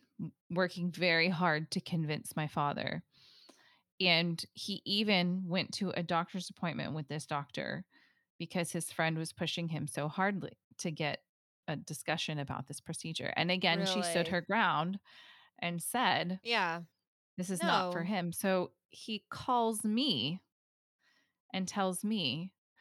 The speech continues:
Speaker 1: "You should watch this YouTube video because this guy really," and it was a day procedure and, yeah,
Speaker 2: It
Speaker 1: and
Speaker 2: was brain surgery and it was a,
Speaker 1: Brain sur-,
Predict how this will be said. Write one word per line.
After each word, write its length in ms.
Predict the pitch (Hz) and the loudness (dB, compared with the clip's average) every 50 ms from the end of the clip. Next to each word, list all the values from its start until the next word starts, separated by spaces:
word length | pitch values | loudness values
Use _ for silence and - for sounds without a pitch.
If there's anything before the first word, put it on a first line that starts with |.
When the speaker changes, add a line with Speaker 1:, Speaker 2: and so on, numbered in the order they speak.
| - - - - _ - | -20 -20 -20 -20 _ -4
Speaker 1:
"You 220 | 208 233 294 339 | 0 0 2 2
should 280 | 330 - - 254 220 190 | 0 0 -2 -4 -4 0
watch 400 | 196 220 240 - - - - - | 0 0 0 0 -2 -6 -6 -2
this 240 | 208 202 185 - - | -2 -2 -2 -2 -4
YouTube 480 | 185 196 214 214 - - - 185 170 156 | -2 -2 -2 -2 -2 -2 -2 -2 -4 -4
video 640 | 156 160 180 160 156 151 156 156 98 101 - - - | -4 -4 -2 -2 -2 -2 -4 -2 -2 -2 -4 -4 -6
because 440 | 156 165 - - 190 180 165 165 - | -6 -10 -8 -6 -4 -4 -4 -4 -4
this 280 | - 285 320 294 - - | -2 -2 -2 -2 -4 -6
guy 320 | - 208 202 196 180 165 | -6 -6 -4 -4 -4 -4
really," 720 | 165 175 160 170 208 240 254 269 269 247 226 202 165 165 - - - - - - - - _ | -4 -6 -6 -4 -2 0 2 2 2 2 2 0 -2 -4 -6 -16 -20 -20 -20 -20 -20 -16 _
and 160 | - 202 233 302 | -4 -2 0 0
it 140 | 339 - | 0 0
was 180 | - 196 185 - | -2 -4 -2 0
a 140 | 175 165 160 - _ _ _ _ _ _ _ _ _ | -2 -2 -2 -6 _ _ _ _ _ _ _ _ _
day 280 | - 190 190 214 233 240 | 0 2 2 2 0 -2
procedure 1080 | - - - 226 214 - - - 208 202 196 190 - 208 196 196 196 196 196 196 196 - _ - - - - _ _ _ - | -6 -6 -6 -4 -4 -4 -4 -4 -4 -4 -4 -2 0 0 2 2 2 2 0 -2 -4 -8 _ -20 -20 -20 -20 _ _ _ -6
and, 580 | 180 180 175 160 156 156 151 156 160 160 - - _ _ _ _ _ _ _ _ _ _ | -4 -4 -2 -2 -2 -4 -4 -4 -6 -6 -10 -16 _ _ _ _ _ _ _ _ _ _
yeah, 340 | - 247 320 359 330 202 156 - _ _ _ _ _ _ _ _ - | -6 -6 -4 -2 -2 -4 -6 -8 _ _ _ _ _ _ _ _ 2
Speaker 2:
It 40 | 214 | 4
Speaker 1:
and 240 | 190 180 170 170 | 6 6 6 4
Speaker 2:
was 220 | 170 220 220 196 196 | 4 2 0 -2 -2
brain 340 | - 214 214 220 240 254 240 | 0 2 4 4 2 2 2
surgery 500 | - 294 294 302 - 311 311 311 302 277 | 2 2 2 2 0 0 0 0 0 0
and 120 | 254 226 | -2 -2
it 60 | - | -4
was 160 | 196 208 196 208 | -4 -4 -4 -2
a, 240 | 208 202 196 190 190 | -2 0 2 2 4
Speaker 1:
Brain 260 | 214 202 185 190 175 | 4 6 4 4 2
sur-, 220 | - 165 135 - | -4 -8 -10 -10